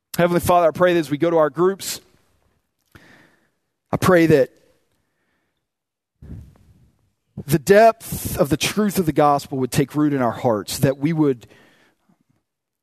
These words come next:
as we walk throughout this day, I pray that we would functionally believe the truth that we are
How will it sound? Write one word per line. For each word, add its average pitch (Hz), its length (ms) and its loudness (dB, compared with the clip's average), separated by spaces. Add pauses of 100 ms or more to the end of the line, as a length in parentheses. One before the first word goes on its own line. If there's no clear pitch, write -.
(680)
as 135 180 -2
we 180 100 2
walk 170 400 4
throughout 156 320 2
this 143 200 -6
day, 120 340 0
I 117 40 -6
pray 127 280 -4
that 131 160 -8
we 123 140 -4
would 107 440 -8 (1900)
functionally 175 840 0
believe 143 760 -2
the 123 80 -2
truth - 560 -6 (1700)
that 117 260 2
we 131 180 0
are 120 280 2